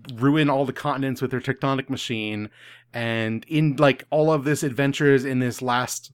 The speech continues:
place, you discover, like, another portal, 'cause you thought all the portals to, uh, to Avalon had been destroyed, and when you plug it in, your mom comes out of the portal, but she's a zombie because the portal doesn't actually lead to Avalon. It's just a way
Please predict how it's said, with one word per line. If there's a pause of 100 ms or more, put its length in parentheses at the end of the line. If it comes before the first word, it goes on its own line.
place, (340)
you (260)
discover,
like,
another
portal,
'cause
you
thought
all
the
portals
to,
uh, (680)
to
Avalon
had
been
destroyed,
and
when
you
plug
it
in, (280)
your
mom
comes
out
of
the
portal,
but
she's
a
zombie
because
the
portal
doesn't
actually
lead
to
Avalon.
It's
just
a
way